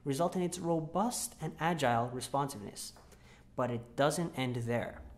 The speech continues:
The Nexus four's display further affirms its premium look and feel. The Nexus four sports a four point seven inch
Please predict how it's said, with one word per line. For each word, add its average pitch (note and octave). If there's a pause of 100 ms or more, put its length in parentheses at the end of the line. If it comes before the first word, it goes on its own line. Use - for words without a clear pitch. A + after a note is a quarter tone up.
(260)
The C3+
Nexus G3+
four's D#3
display D#3
further G3
affirms C3 (340)
its - (120)
premium G#3
look D3+
and C3
feel. - (420)
The C#3
Nexus E3
four D3
sports -
a C#3+
four F3+
point D#3+
seven E3+
inch -